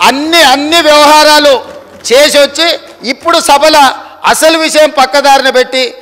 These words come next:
రాజకీయ వివాదాస్పద అంశాల మీద చర్చకు చేసి, అదానీలతో, అంబానీలతో చీకట్ల కుంభుక్కయ్యే అలవాటు మాకు లేదు. కాంగ్రెస్ పార్టీ already మా మంత్రి గారు చెప్పిర్రు, విద్యుత్ విధానం మీద ఇప్పటివరకు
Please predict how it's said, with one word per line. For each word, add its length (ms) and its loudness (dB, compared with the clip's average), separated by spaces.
రాజకీయ 600 0
వివాదాస్పద 840 0
అంశాల 640 2
మీద 200 -6
చర్చకు 600 -2
చేసి, 360 -2
అదానీలతో, 960 2
అంబానీలతో 880 0
చీకట్ల 400 -2
కుంభుక్కయ్యే 680 0
అలవాటు 420 2
మాకు 260 -2
లేదు. 300 0
కాంగ్రెస్ 640 0
పార్టీ 480 0
already 520 0
మా 160 0
మంత్రి 360 -4
గారు 200 2
చెప్పిర్రు, 440 -2
విద్యుత్ 440 -6
విధానం 500 0
మీద 120 0
ఇప్పటివరకు 640 0